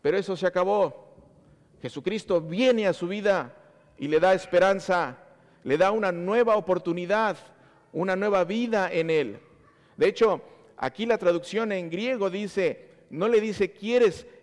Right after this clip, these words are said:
quieres ser sano?". Le dice, "¿Quieres estar completo? ¿Quieres ser completo? ¿Quieres estar completo?". Querido hermano y hermana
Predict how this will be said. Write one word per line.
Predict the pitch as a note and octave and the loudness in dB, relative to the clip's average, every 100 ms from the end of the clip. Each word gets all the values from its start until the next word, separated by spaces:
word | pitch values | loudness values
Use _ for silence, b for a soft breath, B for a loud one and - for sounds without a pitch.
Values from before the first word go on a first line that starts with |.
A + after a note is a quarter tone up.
| _ | _
quieres | - G#3+ B3 A3+ E3 - | -8 -2 2 2 0 -8
ser | - F3 E3+ | -4 -2 -2
sano?". | D#3+ D3+ C3+ C#3 F3+ C4 A#3+ B B - | -4 -4 -4 0 2 2 0 B B -4
Le | C#3+ | -2
dice, | E3+ G3+ F3+ | -2 -4 -6
"¿Quieres | - - A#3 B3+ F3 | -6 -2 0 2 -2
estar | E3 - G3+ G3 - _ _ _ | -4 -2 -2 -2 -8 _ _ _
completo? | D#3+ D#3+ D#3 F#3 F#3 F#3 C#3+ G2+ - _ _ _ _ _ _ _ _ _ _ - | 0 0 -2 -2 -2 -2 -4 -4 -12 _ _ _ _ _ _ _ _ _ _ -6
¿Quieres | A#3 A#3+ | 0 0
ser | - G3 G3 | 0 -4 -4
completo? | - C#3 C#3 D#3+ F3 E3+ G#3+ B3 A3+ - b b b b _ _ | -6 -8 -6 -4 -4 -2 -2 -2 -8 -20 b b b b _ _
¿Quieres | F3 A#3+ B3 E3+ | -2 2 2 0
estar | D3 E3+ E3 | -2 -2 -2
completo?". | D3+ C3 B2 C3 D3 D#3 G#3+ A#3 G3 - b b b b b _ | -6 -10 -10 -8 -8 -4 -4 -4 -6 -18 b b b b b _
Querido | D3+ G3+ G#3 | -4 0 -2
hermano | F#3+ G3+ G3+ | 0 -2 -4
y | F#3+ | -2
hermana | F3+ F3+ G#3 G#3 G3+ | -4 -2 -4 -2 -4